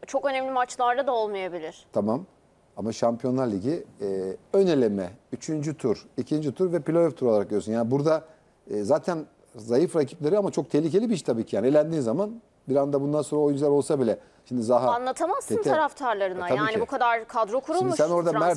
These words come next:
Speaker 2: Mertens,
Speaker 1: yapılmış.
Speaker 2: Mertens o golü atmasa, berabere bitse, maç penaltılara kalsa, elensen ne olacak?
Speaker 1: Yani.
Speaker 2: Anlatamazsın. Bugün için de aynı şey geçerli. Riskli bir kadro. Okan Hoca'nın şu anda elinde Icardi oynatma gibi bir sihirli değneği olsa direkt oynatır.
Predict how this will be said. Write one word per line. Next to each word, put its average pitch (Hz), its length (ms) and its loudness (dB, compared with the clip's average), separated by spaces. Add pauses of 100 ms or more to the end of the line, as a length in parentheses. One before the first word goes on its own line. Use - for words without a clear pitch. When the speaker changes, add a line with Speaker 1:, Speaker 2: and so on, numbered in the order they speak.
(100)
Speaker 2:
Mertens, 160 120 0
Speaker 1:
yapılmış. 131 240 -2
Speaker 2:
Mertens 170 360 0
o 160 60 -2
golü 165 180 2
atmasa, 156 420 0
berabere 160 380 4
bitse, 147 200 -4
maç 139 240 -4
penaltılara 165 500 -2
kalsa, 123 300 -2
elensen 151 440 0
ne 185 40 -2
olacak? 160 260 -2
Speaker 1:
Yani. 170 120 -8 (600)
Speaker 2:
Anlatamazsın. 113 580 -4
Bugün 165 160 0
için 170 180 -4
de 147 40 2
aynı 117 140 0
şey 104 160 -2
geçerli. 87 420 -4 (420)
Riskli 190 320 0
bir 196 80 0
kadro. 190 380 0 (1160)
Okan 160 240 2
Hoca'nın 175 260 0
şu 185 160 0
anda 175 160 0
elinde 170 260 2
Icardi 170 360 2
oynatma 160 460 0
gibi 151 300 -2
bir 156 100 0
sihirli 151 400 0
değneği 151 180 2
olsa 151 280 0
direkt 151 200 2
oynatır. 110 380 -4